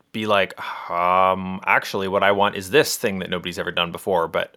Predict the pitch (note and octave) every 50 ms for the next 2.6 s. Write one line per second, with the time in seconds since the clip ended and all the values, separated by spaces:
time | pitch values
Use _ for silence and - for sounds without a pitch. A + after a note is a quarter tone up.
0 | _ _ _ _ - F2+ - - F2+ F2+ F2 F2 - - F#2 E2+ - F2+ F2 -
1 | - - _ - G2 F2 E2 F2 F2+ F#2+ F2 F2+ - - F2 E2+ F2 - F2 F2
2 | F#2 F2+ E2+ E2+ E2+ F2 - - F#2+ F2+ F2